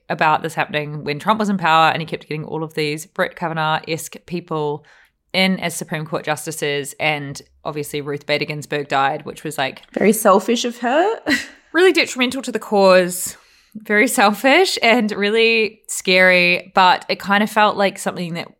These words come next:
Speaker 1: I don't know, it felt like everyone was worried when Ruth Bader Ginsburg died, and then nothing happened, and then now this document has been leaked. And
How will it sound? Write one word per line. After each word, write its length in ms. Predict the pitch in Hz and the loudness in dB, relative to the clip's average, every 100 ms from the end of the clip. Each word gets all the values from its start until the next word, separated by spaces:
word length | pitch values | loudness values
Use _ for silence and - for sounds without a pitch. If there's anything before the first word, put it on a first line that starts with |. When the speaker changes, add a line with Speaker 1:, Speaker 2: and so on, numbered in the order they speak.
| _ - | _ 0
Speaker 1:
I 60 | 226 | 2
don't 100 | 311 | 4
know, 160 | 311 285 | 6 4
it 180 | 180 | 2
felt 220 | - 220 220 | 2 2 2
like 160 | 240 | 0
everyone 260 | 214 220 208 | 0 0 0
was 140 | 202 | -2
worried 460 | 175 190 190 170 165 | 2 4 4 4 -2
when 120 | 170 | -4
Ruth 220 | 165 160 | -6 -6
Bader 220 | 180 175 | -4 -4
Ginsburg 380 | 170 170 170 165 | -4 -8 -6 -2
died, 260 | 170 170 160 | 2 2 2
and 100 | 160 | -2
then 140 | 160 | -4
nothing 340 | 165 160 160 147 | -2 -2 -6 -6
happened, 600 | 151 151 196 254 294 - 170 | -4 -4 -4 -4 -8 -10 -8
and 120 | 170 | -6
then 140 | 160 | -6
now 460 | 160 160 156 160 160 _ _ _ _ - | -4 -2 0 -2 -4 _ _ _ _ -2
this 400 | 175 165 - - | -2 -2 -8 -8
document 420 | 160 170 - 170 156 | -4 -4 -2 -8 -6
has 160 | 156 | -6
been 220 | 170 160 | -4 -4
leaked. 480 | 156 147 - - - _ _ _ _ _ _ _ _ | -6 -8 -10 -16 -18 _ _ _ _ _ _ _ _
And 640 | 170 160 160 160 - - | 0 0 -2 -8 -10 -10